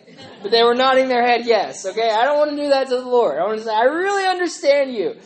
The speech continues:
You're really gonna test with real fire, and you really said, 'Take care how you build in light of that day.'" And so I want us to order our teaching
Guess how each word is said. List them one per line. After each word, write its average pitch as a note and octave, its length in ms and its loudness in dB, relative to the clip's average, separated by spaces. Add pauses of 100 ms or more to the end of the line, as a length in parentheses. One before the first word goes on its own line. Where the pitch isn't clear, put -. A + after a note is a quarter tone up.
(160)
You're D4 260 -4
really E4 260 2
gonna D#4 240 -4
test C#4 360 0
with B3+ 160 -8
real C#4 320 4
fire, B3+ 400 0
and A3+ 180 -8
you A#3+ 160 -12
really C#4 280 2
said, B3 280 -6
'Take B3 300 -12
care A3+ 500 -8 (260)
how G#3 160 -4
you G#3+ 200 -6
build G#3 540 0 (180)
in F3 100 -10
light F#3 340 -2
of F#3 140 -8
that F3+ 380 -4
day.'" G3 260 -2
And E3+ 100 -12
so F3+ 200 -6
I G3 180 -2
want A3+ 220 -4
us - 240 -12
to G#3 160 -14
order G#3+ 400 -6
our F#3 260 -10
teaching E3+ 840 -14